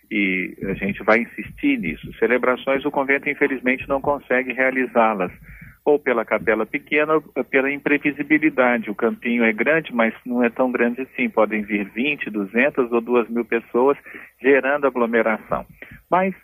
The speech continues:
nós entendemos que o tempo é de resse-, é, reordenar algumas coisas, né? Então, é, a presença do povo, nós or-, organizamos de tal maneira que todo mundo possa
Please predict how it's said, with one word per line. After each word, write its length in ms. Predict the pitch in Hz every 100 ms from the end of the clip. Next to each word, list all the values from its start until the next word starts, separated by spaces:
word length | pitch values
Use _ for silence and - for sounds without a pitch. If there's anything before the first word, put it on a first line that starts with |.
| _
nós 240 | 156 165 165
entendemos 680 | 165 165 151 127 135 170 180
que 120 | -
o 60 | 160
tempo 420 | - 139 160 160
é 80 | 156
de 120 | 151
resse-, 540 | 131 151 180 180 185 175 - -
é, 320 | 117 113 113 -
reordenar 720 | 180 196 175 202 151 156 143
algumas 340 | 120 117 107
coisas, 400 | - 92 87 90 -
né? 180 | 165 165 - - - 117
Então, 500 | 110 123 117 117 - - - - 107
é, 520 | 107 104 101 98 - _ -
a 220 | 104 104 98
presença 580 | 113 107 120 117 123
do 140 | 117 110
povo, 760 | - 110 113 113 135 139 95 - - _ - -
nós 240 | 98 101 104
or-, 200 | 101 -
organizamos 640 | 107 101 107 107 117 113 101
de 40 |
tal 160 | 113 110
maneira 340 | 104 113 107
que 140 | -
todo 180 | - 104
mundo 160 | 104 104
possa 320 | 110 104